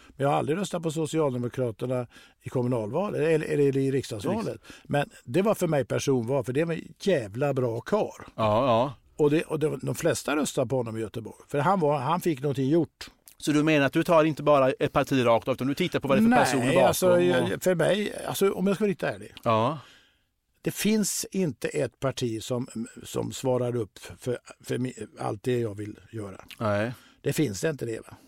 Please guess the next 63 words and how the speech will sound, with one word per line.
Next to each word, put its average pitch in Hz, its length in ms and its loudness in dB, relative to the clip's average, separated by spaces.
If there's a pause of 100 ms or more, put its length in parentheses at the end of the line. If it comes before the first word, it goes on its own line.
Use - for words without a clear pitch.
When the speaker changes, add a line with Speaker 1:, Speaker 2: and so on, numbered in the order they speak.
(760)
Speaker 1:
Det, 139 200 0
det 147 120 4
vågar 139 220 4
jag 120 120 -2
påstå. - 320 -6 (120)
Speaker 2:
Det - 40 -6
är 139 40 0
ju - 20 4
inte 147 160 2
ett 131 100 2
parti 127 240 -2
som 131 80 -4
har 135 60 0
svar 110 220 2
på 113 120 0
allt. 104 280 0
Speaker 1:
Nej. 175 440 2 (260)
Det, 165 240 -2
det, 160 120 0 (920)
eller 170 200 0
vad 165 120 0
tycker 160 200 -2
du 156 80 -2
själv? 170 260 -4 (460)
Speaker 2:
Nej, 156 160 4
jag 127 120 4
tycker 196 260 -2
att, 170 240 0
eh, 170 600 0
en 160 80 2
del 165 180 2
är 214 40 -2
bra 196 180 4
på 208 100 -6
en 185 60 -2
del 165 160 0
saker, 170 300 -2
en 175 60 -4
del 165 120 -2
är 165 40 -2
sämre 160 280 0
på 165 80 0
andra. 156 200 2
Speaker 1:
Ja, - 40 2
men 214 120 4
absolut. 170 720 2
Speaker 2:
Och, - 60 -10
och 165 60 -2
man 165 120 4
måste 175 260 0
väga 151 240 4
samman 170 320 2
alla 151 160 4
olika 180 240 -2
frågor. 117 440 0
Speaker 1:
Ja, 196 200 2
Speaker 2:
Och 175 100 4
Speaker 1:
ja, 170 100 4
absolut. 151 540 -4
Jag 147 80 0
tycker 190 240 -2
jag 175 180 2
med. 175 260 0